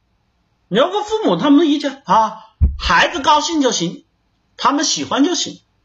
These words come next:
钱不重要。你们不要认为父母一定就会反对。现在很多这个企业家，很多这个高收入群人群，他们对下一代没有这种需求，没有这种欲望，他们心态淡然得很。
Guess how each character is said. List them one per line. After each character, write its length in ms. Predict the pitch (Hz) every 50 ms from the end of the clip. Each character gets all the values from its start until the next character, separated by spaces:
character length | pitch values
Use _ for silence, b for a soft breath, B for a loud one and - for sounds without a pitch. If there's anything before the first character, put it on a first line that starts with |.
| _ _ _ _ _ _ _ _ _ _ -
钱 240 | - - 131 127 175 269 403 392 381
不 80 | 294 226
重 200 | 180 180 147 131
要。 160 | 110 95 - _ _ _ _ _ _ _ _ _ _ _ _ _ _ _ _ _ _ _ _ _ _ _ _ _ _ _ _ _ _ _ _ _ _ _ _
你 100 | - 160
们 80 | 202
不 60 | 226 330
要 140 | 339 349
认 140 | 349 370 359
为 100 | 262 202
父 160 | 190 - 302
母 100 | 269 208
一 160 | 165 143 156 214
定 140 | - 415
就 100 | 415 403
会 120 | 311 240 175
反 180 | 165 92 90
对。 100 | 95 - - _ _ _ _ _ _ _ _ _ _ _
现 240 | - - - 339 349
在 80 | 330 320
很 220 | - 220 160 156
多 160 | 175 214 226
这 160 | 233 269 285 220
个 460 | 170 147 135 131 131 123 - - _ _ _ _ _ _ _ _
企 180 | - - - 151
业 120 | 160 185
家， 260 | 175 170 165 160 170 170
很 160 | 165 131 117
多 160 | 120 143 160
这 160 | 170 190 170
个 240 | 143 131 123 127 B B B B B _ _ _
高 200 | - 175 175 175
收 160 | 170 180 175
入 160 | 165 170 175 151
群 300 | - 151 139 151 151 151
人 160 | 143 143 165
群， 120 | 185 196 220
他 80 | 262
们 120 | 285 294 269
对 120 | 339 294
下 220 | 269 - 330 285
一 80 | 254 254
代 120 | 269 294
没 160 | 240 202 180 240
有 120 | 403 370
这 100 | 294 330
种 220 | 285 220 165 143
需 260 | 135 - - 170 170 170
求， 240 | - 131 123 127
没 100 | 120 123
有 80 | 165 254
这 80 | 277 254
种 220 | 262 214 160 135
欲 100 | 131 131
望， 320 | 131 120 104 95 - - _ _ _ _ _
他 120 | - - 247
们 80 | 302
心 200 | 302 - 330 339
态 160 | 320 311 302
淡 180 | 277 339 339 320
然 160 | 214 175 190
得 60 | 240
很。 280 | 269 - - - -